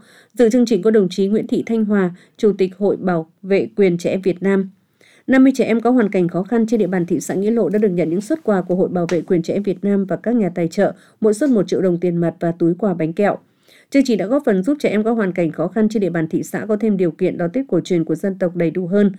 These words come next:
là động lực để các em cố gắng phấn đấu học tập trong thời gian tới, phát huy truyền thống đoàn kết của dân tộc Việt Nam, tương thân tương ái, lá lành đùm lá rách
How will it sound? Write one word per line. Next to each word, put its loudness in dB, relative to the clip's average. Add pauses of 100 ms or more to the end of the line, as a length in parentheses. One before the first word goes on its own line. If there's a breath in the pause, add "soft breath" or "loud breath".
(340 loud breath)
là 4
động 2
lực 0
để 0
các -2
em -2
cố 0
gắng -2
phấn -2
đấu 0
học -2
tập 0
trong -2
thời -2
gian -6
tới, 2 (500 soft breath)
phát 2
huy 4
truyền 2
thống 0
đoàn 2
kết 0
của 2
dân -2
tộc -2
Việt -2
Nam, 2
tương 0
thân -4
tương -2
ái, 0
lá 0
lành 2
đùm 0
lá -2
rách 0